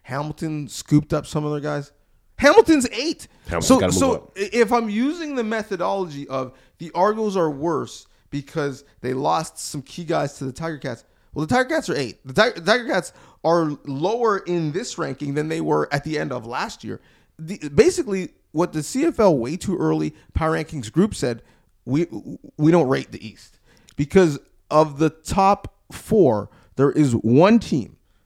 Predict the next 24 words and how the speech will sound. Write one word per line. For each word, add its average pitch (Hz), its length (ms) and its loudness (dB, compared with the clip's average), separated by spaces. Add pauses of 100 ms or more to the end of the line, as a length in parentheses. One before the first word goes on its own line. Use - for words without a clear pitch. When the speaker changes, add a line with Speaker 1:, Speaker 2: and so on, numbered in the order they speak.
(240)
Speaker 1:
who 151 140 2
is 147 120 0
from 139 320 -6
the 92 100 -12
East. - 260 -20 (320)
Granted, 104 420 -14 (120)
they 113 140 -12
are 123 120 -6
one, 139 320 -2
and 113 220 -10
they 120 120 -8
are 120 100 -10
the 113 80 -14
Grey 123 180 -10
Cup 117 180 -10
champions. 107 500 -12 (340)
But 135 140 -4
you 160 100 0
have 127 140 -2
Winnipeg, 170 680 -4
B 143 160 -8
C, 127 280 -12 (260)
and 196 240 -8
Saskatchewan 107 840 -12